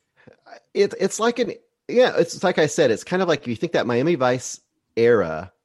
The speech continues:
that style of movie, but, like, twisted through Friedkin, 'cause you definitely see some Friedkin stuff in there. Uh, like I said, obviously the, you know, French Connection car chase sort of kind of stuff going on,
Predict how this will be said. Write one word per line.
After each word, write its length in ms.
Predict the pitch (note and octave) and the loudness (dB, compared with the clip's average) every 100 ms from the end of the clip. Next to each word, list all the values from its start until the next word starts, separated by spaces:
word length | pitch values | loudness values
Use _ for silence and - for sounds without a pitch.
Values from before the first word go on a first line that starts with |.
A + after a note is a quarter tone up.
| - | -4
that 260 | G#2+ G#2 | -4 -2
style 500 | - - A2+ A#2 B2+ | -8 -6 -2 0 0
of 140 | A#2+ G2 | -2 -4
movie, 260 | G#2 A2+ | -6 -6
but, 220 | F#2+ - - | -6 -8 -10
like, 180 | - | -14
twisted 580 | - - C#3 C#3+ - C3+ | -16 -2 -2 -2 -6 -8
through 220 | A#2 A#2+ | -6 -8
Friedkin, 580 | A2+ A#2 G#2 - D#2 - _ _ _ | -8 -8 -10 -10 -16 -16 _ _ _
'cause 240 | - B2 C3 | -4 -4 -4
you 80 | - - | -16 -10
definitely 560 | F#3+ G3 E3 D3+ D#3 | -6 -6 -2 -2 -2
see 220 | C3+ D#3 C#3+ | -4 -4 -4
some 180 | C3 | -6
Friedkin 440 | - C3 A#2 A#2+ A2 | -8 -8 -6 -6 -8
stuff 300 | - A#2 - | -4 -6 -4
in 120 | F#2+ | -10
there. 300 | E2+ E2 E2+ _ - - | -8 -12 -14 _ -20 -6
Uh, 140 | G#2 | -2
like 120 | A2 A2+ | 0 0
I 80 | |
said, 260 | G#2 A#2 G2+ | 0 0 0
obviously 640 | - G#2+ A2 G#2+ A2+ G#2+ | 0 -2 -2 -4 -4 -4
the, 200 | G2 F#2 G2 | -2 -2 -4
you 60 | |
know, 200 | F#2 E2+ | -6 -8
French 220 | - G#2+ - | -6 -6 -4
Connection 520 | G#2 F#2+ G2 F#2 F#2 | -8 -8 -8 -8 -6
car 240 | G#2+ G2 | -2 -2
chase 300 | - F#2 F2+ | -2 -6 -6
sort 380 | - - G#2+ F#2+ | -12 -12 -6 -4
of 220 | F2+ F2 - - | -4 -8 -12 -8
kind 160 | G2 | -6
of 60 | F2+ | -4
stuff 220 | - F#2+ | -8 -8
going 180 | F#2+ F2+ | -8 -6
on, 240 | F2+ F#2 | -8 -12